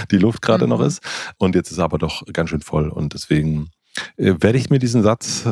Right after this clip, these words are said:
Speaker 1: in den nächsten Wochen richtig oft vors innere Auge schieben
Speaker 2: Ja.
Speaker 1: und sagen, es gibt gerade nichts zu tun. Also der hilft mir jetzt, also mir hast du schon mal sehr geholfen. Ich würde <laughs>
Speaker 2: Sehr schön.
Speaker 1: aber jetzt noch eine Mail vorlesen wollen,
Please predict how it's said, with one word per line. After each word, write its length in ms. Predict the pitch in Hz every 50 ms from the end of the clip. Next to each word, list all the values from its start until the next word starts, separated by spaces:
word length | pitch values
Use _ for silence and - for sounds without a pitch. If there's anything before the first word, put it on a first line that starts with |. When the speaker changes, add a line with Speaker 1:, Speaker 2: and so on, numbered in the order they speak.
| - -
Speaker 1:
in 100 | - 101
den 100 | 98 98
nächsten 320 | 110 110 - - - 101
Wochen 180 | 101 95 107 98
richtig 380 | - 98 92 - 107 - -
oft 560 | 98 98 - - - - - - - - - 131 _
vors 240 | - - - 110 101
innere 260 | 113 104 98 90 92
Auge 240 | - - 104 101 104
schieben 320 | - - 101 101 95 104
Speaker 2:
Ja. 60 | -
Speaker 1:
und 100 | 92 90
sagen, 260 | 85 90 90 90 90 -
es 160 | 87 - -
gibt 200 | - _ _ -
gerade 320 | - 82 82 87 - 85
nichts 260 | 85 87 85 - -
zu 120 | - - 85
tun. 140 | 87 85 85
Also 140 | 87 82
der 140 | 82 98 95
hilft 260 | - 131 160 151 -
mir 60 | - 139
jetzt, 160 | 131 - - - - -
also 160 | - - 95 95
mir 220 | 123 165 190 165
hast 100 | 147 -
du 60 | 135
schon 140 | - 135 117
mal 140 | 110 104 95
sehr 220 | 87 101 113 117
geholfen. 480 | 104 98 76 85 90 92 87 127 131 151 - - - - - - - - -
Ich 220 | - 104 82 90 95
würde 340 | 113 139 165 147 135 135 - 190
<laughs> 40 | -
Speaker 2:
Sehr 160 | - - 117
schön. 220 | - - - 143 123 - - 165 -
Speaker 1:
aber 340 | - - - - - 98 - - - 156 135 104 -
jetzt 220 | 117 107 - -
noch 120 | 151 151 120
eine 140 | 110 104
Mail 240 | 101 98 110 147 190
vorlesen 480 | - - 104 90 85 87 90 87 95 87
wollen, 240 | 90 92 110 127